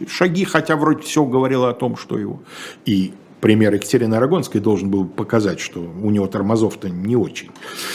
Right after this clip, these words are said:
Вот. Но вот, тем не менее, по крайней мере, до, до оглашения приговора она вела себя очень, э, достойно. Она ни адвокатов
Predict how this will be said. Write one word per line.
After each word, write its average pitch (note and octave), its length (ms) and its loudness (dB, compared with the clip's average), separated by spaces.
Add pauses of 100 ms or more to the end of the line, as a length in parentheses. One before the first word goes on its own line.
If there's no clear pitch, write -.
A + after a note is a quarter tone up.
(140)
Вот. D#3 560 4
Но E4+ 240 8
вот, D4 280 4
тем C#4 180 6
не C4 100 4
менее, D#4 280 6
по F#3 160 2
крайней G3+ 320 2
мере, B3+ 180 4
до, E3 220 8
до D3+ 400 4
оглашения C3 500 2
приговора G3+ 560 2
она D#3+ 240 2
вела C3 300 4
себя G#2+ 400 0
очень, G2+ 640 2 (580)
э, G#2 120 4
достойно. F3 1040 6
Она F3+ 460 2 (300)
ни F#3 300 4
адвокатов B2+ 960 0